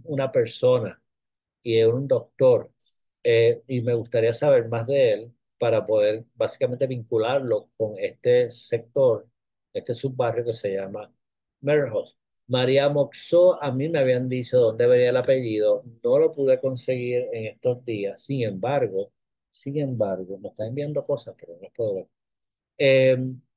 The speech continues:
encontré al maestro Pedro Moxó. Yo conozco gente Moxó, conocí, estudié con personas Moxó del siglo diecinueve, que no solamente fue un maestro y estableció una escuela, quién sabe si, si básicamente la,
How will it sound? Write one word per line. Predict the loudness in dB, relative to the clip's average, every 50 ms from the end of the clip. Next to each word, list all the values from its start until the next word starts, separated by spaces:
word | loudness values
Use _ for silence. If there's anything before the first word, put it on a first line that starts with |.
| _ _ _ -6
encontré | -4 -2 0 0 0 0 0 2 4 4 4 4
al | 2 2 0 0 0 0
maestro | -2 -2 -2 -4 -6 -10 _ -4 -2 -2 0
Pedro | 2 2 4 4 2 2
Moxó. | 0 -2 -6 -6 -2 2 2 2 4
Yo | 4 2 2
conozco | 2 0 0 0 -2 -4 -4 -6 -6 -6
gente | -4 -6 -8 -4 -4 -4 -2
Moxó, | -2 -4 -6 -8 -12 -4 -2 -2 -2 -2
conocí, | -4 -8 -10 -10 -12 -10 -8 -4 -4 -4
estudié | -4 -4 -6 -6 -4 -2 -2 -2 0
con | -2 -4 -8 -6
personas | -8 -10 -10 -8 -8 -10 -10 -10 -10
Moxó | -10 -10 -10 -10 -8 -8 -8 -8 -8 _ _ _ _ _ _ _ _ _ _ _ _
del | -4 -4 -2
siglo | -4 -2 0 2
diecinueve, | 2 0 0 -2 -6 -4 -2 0 2 2 2 2
que | 0 -4
no | -6 -2
solamente | -2 -2 -2 0 -2 -4 -6 -6 -8
fue | -6 -6 -6
un | -6
maestro | -4 -4 -6 -6 -4 -4 -6
y | -4
estableció | -2 -2 -2 -2 -4 -4 -4 -4
una | -2 -2 -4
escuela, | -4 -6 -10 -12 -14 -14 _ 0 2 2 2 0 -2 -6
quién | -10 -14 -16 -16
sabe | -14 -8 -4 -4 -4 -4
si, | -4 -8 -14 -16 -16 -16 _ _ _ _ _ _ _ _ _ _
si | _ -20 -20 -18 -12 -10 -8 -6 -4 -4
básicamente | -6 -6 -8 -6 -6 -6 -4 -4 -8 -10 -12 -8 _ 0 0 0 0 -2 -6 -12
la, | -14 -14 -12 -12 -12 -12 -12 -14 -16